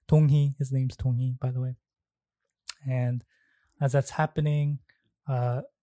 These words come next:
she, Soon starts, like, you know, telling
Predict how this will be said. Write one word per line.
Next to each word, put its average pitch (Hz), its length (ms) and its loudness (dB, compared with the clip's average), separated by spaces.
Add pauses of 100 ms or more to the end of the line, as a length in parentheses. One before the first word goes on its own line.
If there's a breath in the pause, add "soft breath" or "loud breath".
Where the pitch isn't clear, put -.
(140)
she, 135 760 -4 (120)
Soon 147 400 2
starts, - 500 -2
like, 127 280 -4
you 131 60 -4
know, 120 120 -6
telling 135 580 -2